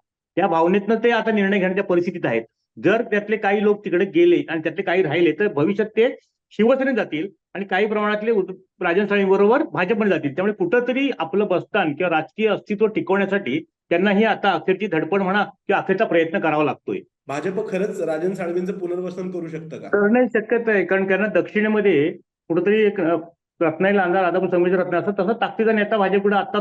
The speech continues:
Speaker 1: तरी नाही आहे, तालुका अध्यक्ष काही वगळलेत तर. तर कुठेतरी एक जनमानसात प्रतिमा चांगली असलेला, कार्यकर्त्यांची कदर करणारा आणि निष्ठावंत अशी त्यांच्याबद्दलची जी काही एक, अ, विरोधावली लावली गेली ना, त्याच्यामुळे भाजपला तो चेहरा बऱ्यापैकी वाटतोय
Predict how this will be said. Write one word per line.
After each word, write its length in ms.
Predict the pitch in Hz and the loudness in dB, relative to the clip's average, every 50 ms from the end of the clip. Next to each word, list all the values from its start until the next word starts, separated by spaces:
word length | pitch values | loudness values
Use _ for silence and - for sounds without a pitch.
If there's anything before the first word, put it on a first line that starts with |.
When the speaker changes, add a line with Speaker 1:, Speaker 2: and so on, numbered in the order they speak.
| 208 | -2
Speaker 1:
तरी 120 | 202 196 208 | 0 0 2
नाही 280 | 196 147 143 156 156 | 2 2 4 4 4
आहे, 140 | 127 110 - - | 2 2 -2 -2
तालुका 260 | 151 151 180 175 185 | 0 2 2 2 2
अध्यक्ष 220 | 175 170 175 165 175 | 0 0 0 -2 0
काही 160 | 170 165 165 | 0 2 2
वगळलेत 440 | 156 143 139 143 139 131 127 - - | 2 2 2 2 2 0 0 -4 -6
तर. 80 | 101 - - _ _ _ _ _ _ _ _ _ - | -8 -8 -8 _ _ _ _ _ _ _ _ _ -2
तर 60 | 208 | 0
कुठेतरी 580 | 208 214 208 202 226 226 247 254 247 - - - | 2 2 2 2 2 2 2 2 0 -2 -4 0
एक 240 | 185 214 233 233 233 - _ _ _ _ _ _ _ - 160 156 143 | 0 2 2 0 -2 -12 _ _ _ _ _ _ _ -10 -6 -2 0
जनमानसात 500 | 180 185 208 214 214 208 202 202 214 208 | 0 2 2 0 0 0 -2 -2 -4 -4
प्रतिमा 380 | 208 - 180 - 202 202 208 | -2 -4 -2 -2 0 0 0
चांगली 260 | 202 202 190 196 196 190 | 0 0 0 0 0 0
असलेला, 300 | 190 185 196 190 190 196 | 0 0 0 0 0 0
कार्यकर्त्यांची 540 | 190 160 151 175 175 185 180 180 185 208 202 | 0 -2 -2 0 0 -2 -2 0 0 0 2
कदर 240 | 180 175 180 190 190 | 2 2 4 4 2
करणारा 500 | 190 185 185 180 175 175 175 170 165 165 165 _ _ _ _ _ _ _ - | 2 0 0 0 -2 0 0 -2 -2 -4 -8 _ _ _ _ _ _ _ -2
आणि 160 | 185 220 254 | 0 2 4
निष्ठावंत 560 | 233 214 196 202 - 240 233 226 202 185 196 | 4 4 2 2 0 0 0 0 0 0 0
अशी 240 | 196 190 - - 233 | -2 -2 -2 -4 -6
त्यांच्याबद्दलची 800 | 233 - 214 208 196 208 226 214 220 202 220 226 220 226 233 220 | -4 -2 -2 0 0 0 0 0 0 0 0 0 0 0 -4 -4
जी 260 | 196 208 233 226 214 | -2 0 2 2 2
काही 340 | 214 220 208 208 208 208 202 | 2 0 2 2 2 4 4
एक, 180 | 208 208 208 - - | 2 2 0 -4 -8
अ, 80 | - 170 | -4 -2
विरोधावली 580 | 156 151 135 165 180 202 202 214 214 208 214 | -2 2 2 4 4 4 4 4 4 4 4
लावली 240 | 202 175 165 170 175 | 4 4 4 2 2
गेली 220 | 170 156 143 143 127 | 2 2 2 0 0
ना, 100 | 139 151 | -2 -2
त्याच्यामुळे 400 | - 175 165 190 190 202 233 226 | -2 -2 -2 -2 -2 0 0 0
भाजपला 440 | 190 160 170 170 202 196 208 220 | 0 -2 -4 -2 -2 -2 -2 -2
तो 120 | 214 220 220 | -2 -2 -2
चेहरा 300 | 208 - 202 196 202 214 | -2 0 0 0 0 0
बऱ्यापैकी 380 | 185 190 175 196 202 208 208 | 0 0 0 0 0 2 2
वाटतोय 400 | 214 175 160 139 - 139 123 120 | 2 2 2 0 0 0 -2 -2